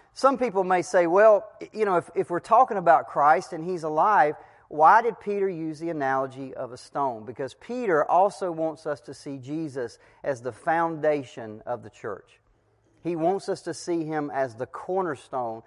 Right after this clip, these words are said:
of this spiritual house that's being built by, by God, uh, which we call the church. But I want you to first follow what he says.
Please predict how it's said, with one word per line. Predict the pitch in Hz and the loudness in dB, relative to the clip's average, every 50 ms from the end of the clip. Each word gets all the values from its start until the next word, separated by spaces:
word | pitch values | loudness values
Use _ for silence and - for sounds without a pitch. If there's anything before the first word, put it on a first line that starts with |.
| _ _ _ _ _ - | _ _ _ _ _ -6
of | 139 139 120 127 | -4 -4 -4 -4
this | 143 131 - | -6 -6 -6
spiritual | - - - - - 175 175 175 175 160 - - 156 147 | -8 -16 -12 -4 -2 0 0 0 -2 -4 -6 -8 -10 -8
house | 135 147 156 151 139 135 120 - - - - 180 143 | -4 0 2 4 4 2 0 -4 -12 -20 -20 -14 -12
that's | 139 110 - - | -12 -12 -10 -10
being | 131 139 139 131 123 113 | -10 -8 -8 -8 -10 -8
built | 110 131 139 135 - - | -6 -4 -4 -4 -4 -4
by, | 135 127 120 _ - - - | -4 -6 -6 _ -14 -14 -6
by | 131 123 120 | -4 -4 -4
God, | 113 123 131 127 117 107 101 95 - - _ _ _ _ _ - | -2 -2 0 2 2 0 -2 -4 -10 -20 _ _ _ _ _ -6
uh, | 123 117 113 | -2 -2 -2
which | 98 127 123 120 - | -2 -4 -8 -10 -10
we | - 131 127 | -10 -12 -10
call | - - 135 120 113 | -6 0 2 2 2
the | 107 107 | 0 -4
church. | - - - 131 107 95 - | -10 -8 -8 -8 -8 -8 -8
But | 135 131 139 139 | -8 -4 0 4
I | 156 170 | 4 4
want | 190 214 220 - | 4 2 -4 -6
you | - | -8
to | 185 175 | -10 -10
first | - - 214 220 202 - - | -6 -2 -2 -2 -2 -2 -4
follow | - 190 180 170 170 160 | -2 2 2 4 4 2
what | 156 151 151 151 | 0 0 -2 -2
he | 143 139 | -4 -6
says. | - - 147 131 117 98 87 _ _ | -10 -8 -6 -6 -6 -6 -8 _ _